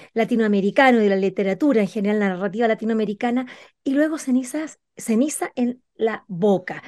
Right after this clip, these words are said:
que es su último libro del año veinte veintidós. Bienvenida, Brenda Navarro, estás en Chile,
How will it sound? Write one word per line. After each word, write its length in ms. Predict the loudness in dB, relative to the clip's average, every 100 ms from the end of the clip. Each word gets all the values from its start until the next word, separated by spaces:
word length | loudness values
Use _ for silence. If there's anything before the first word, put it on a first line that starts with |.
| -20
que 140 | -2 -2
es 80 | 0
su 120 | -2
último 380 | -2 0 -2 0
libro 260 | 0 0
del 160 | 0 0
año 300 | 0 -2 -4
veinte 580 | -2 0 0 -2 -4 -4
veintidós. 1040 | -4 -4 -4 -8 -16 -20 -8 -6 -6 -8 -16 -18 -20 -20 -14
Bienvenida, 580 | 4 6 8 6 6 4
Brenda 240 | 4 2 0
Navarro, 420 | 2 4 4 0
estás 220 | 0 4
en 240 | 4 2
Chile, 520 | 2 0 2 0 -4